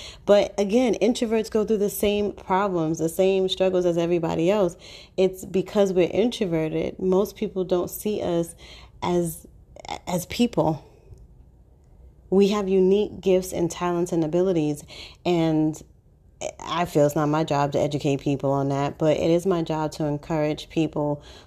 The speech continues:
who I feel at this stage of the game are not stepping up and doing the things that, you know, you love and want to do.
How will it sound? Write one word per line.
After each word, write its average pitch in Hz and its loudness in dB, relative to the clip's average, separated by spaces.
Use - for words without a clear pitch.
who 175 4
I 160 -2
feel 156 2
at 151 -6
this 160 2
stage 156 0
of 147 -2
the 151 -4
game 147 0
are 147 2
not 175 4
stepping 160 -2
up 143 -4
and 156 -2
doing 151 0
the 151 0
things 143 0
that, 151 -2
you 165 6
know, 151 4
you 147 0
love 147 0
and 143 0
want 147 -4
to 160 -4
do. 143 -4